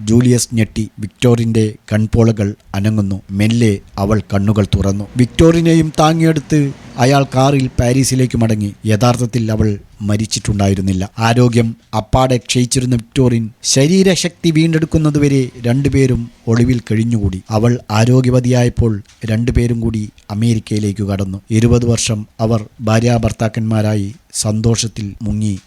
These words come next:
അമേരിക്കയിൽ ജീവിച്ചു. ഇനി വിക്ടോറിനെ ഫ്രാൻസിൽ ആരും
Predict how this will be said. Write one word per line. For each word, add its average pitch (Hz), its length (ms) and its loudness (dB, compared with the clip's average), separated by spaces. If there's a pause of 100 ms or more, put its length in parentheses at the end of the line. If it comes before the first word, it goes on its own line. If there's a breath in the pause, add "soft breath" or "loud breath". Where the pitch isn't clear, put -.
(100)
അമേരിക്കയിൽ 101 520 -4
ജീവിച്ചു. 95 440 -6
ഇനി 127 160 4
വിക്ടോറിനെ 131 500 2
ഫ്രാൻസിൽ 123 500 0
ആരും 117 260 2